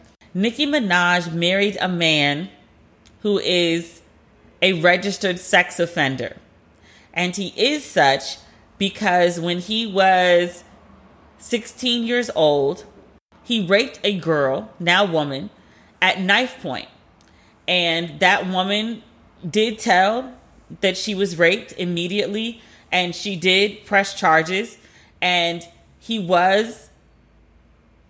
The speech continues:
found guilty of multiple charges,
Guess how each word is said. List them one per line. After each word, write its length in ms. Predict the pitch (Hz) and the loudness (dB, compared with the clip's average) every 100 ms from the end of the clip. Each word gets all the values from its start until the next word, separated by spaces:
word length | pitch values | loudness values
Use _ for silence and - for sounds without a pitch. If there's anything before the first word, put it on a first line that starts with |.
| - | 0
found 400 | 208 190 226 170 | 2 4 0 0
guilty 600 | 190 196 196 220 233 - | 0 0 -2 -6 -8 -4
of 100 | 208 | -2
multiple 520 | 220 294 330 320 190 | 2 0 0 -4 -6
charges, 580 | 165 160 139 135 160 202 | -2 0 0 -2 -8 -10